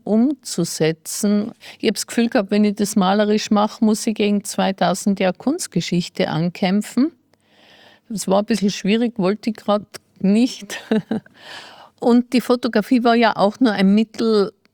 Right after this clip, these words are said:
das mir geholfen hat zu experimentieren. Ich tue sehr gern experimentieren. Ich hab dann selber belichtet, hab sehr viel gelernt über Rheografien, über verschiedenste Möglichkeiten. Und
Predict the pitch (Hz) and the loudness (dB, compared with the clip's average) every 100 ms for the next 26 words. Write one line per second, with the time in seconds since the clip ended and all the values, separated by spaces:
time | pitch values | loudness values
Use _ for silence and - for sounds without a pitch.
0 | _ - 214 - 214 190 208 190 185 214 | _ -2 -2 0 -2 0 0 2 0 2
1 | 214 175 175 - - - - 175 165 151 | 2 2 0 -2 -4 -4 -2 0 2 0
2 | - 156 139 - 180 240 247 233 233 226 | 0 0 0 -2 -2 -2 0 -2 0 0
3 | 202 208 208 - 208 202 196 196 - 214 | 0 -2 -4 -6 -2 2 2 0 0 2
4 | 208 170 _ 170 160 - - 156 160 151 | 2 -2 _ -2 0 -2 0 0 2 2
5 | 151 - 185 208 226 - - 185 180 - | 0 -2 -2 2 2 0 -2 0 0 -4
6 | - - - 175 - - 175 - 175 - | -20 -20 -6 -4 -2 0 0 0 -4 -2
7 | 143 147 147 147 143 - 143 151 147 151 | 0 2 2 0 -2 -6 -2 0 0 0
8 | 180 180 170 175 165 160 - 208 196 190 | -2 0 0 -2 -4 -4 -2 0 0 0
9 | 208 202 196 214 202 - 254 247 226 - | 0 0 0 -2 -2 0 2 2 0 0
10 | 208 202 202 214 - - 185 180 - 196 | 0 2 2 0 -2 0 0 0 0 -2
11 | - - - - _ 208 | -2 -20 -20 -20 _ -2